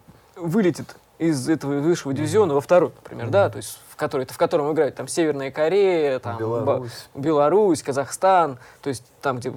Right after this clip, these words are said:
Speaker 1: настоящий хоккей, как бы не вот эта херня. Вот
Speaker 2: Мгм.
Speaker 1: вообще невозможно представить.
Speaker 2: Мгм.
Speaker 1: А я бы хотел, чтобы можно было себе представить такое.
Speaker 2: Мгм.
Speaker 1: Ну, это же, представляешь, то есть если бы играли во-, всего восемь команд в чемпионате мира по хоккею,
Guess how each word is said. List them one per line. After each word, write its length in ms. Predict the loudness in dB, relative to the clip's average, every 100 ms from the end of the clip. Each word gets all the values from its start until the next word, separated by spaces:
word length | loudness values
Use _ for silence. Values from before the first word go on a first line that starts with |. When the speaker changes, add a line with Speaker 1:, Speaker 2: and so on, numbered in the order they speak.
| -8
Speaker 1:
настоящий 460 | -4 2 4 2
хоккей, 320 | -8 -14 -12
как 140 | -12 -12
бы 80 | -10
не 60 |
вот 100 | -12
эта 180 | -12 -16
херня. 240 | -16 -20 -20 _ -4
Вот 160 | -2
Speaker 2:
Мгм. 80 | 0
Speaker 1:
вообще 240 | 0 0 0
невозможно 480 | 2 0 0 -6
представить. 400 | -12 -14 -14 -14 -16 _ -16
Speaker 2:
Мгм. 320 | -12 -12 -14 -16 _ _ _ 2
Speaker 1:
А 240 | 6 8
я 160 | 10 8
бы 80 | 6
хотел, 300 | 2 -4 -6
чтобы 300 | -4 -6 -4
можно 360 | 0 2 2
было 180 | 0 0
себе 120 | -2 -8
представить 440 | -8 -10 -10 -12
такое. 340 | -18 -14 -14 -14 _ _ _
Speaker 2:
Мгм. 320 | -14 -12 -12 -2
Speaker 1:
Ну, 200 | 4 4
это 160 | 4
же, 60 | 0
представляешь, 440 | -4 0 4 4 2 -2
то 40 | -2
есть 120 | 2
если 240 | 2 2
бы 240 | 2 2 -2 -10 -14
играли 520 | -4 4 8 8 6
во-, 320 | 2 2 2
всего 280 | 2 2 4
восемь 280 | 4 2 0
команд 280 | -6 -6 -10
в 40 |
чемпионате 320 | -12 -12 -12
мира 200 | -14 -16 -18
по 60 | -12
хоккею, 360 | -10 -10 -16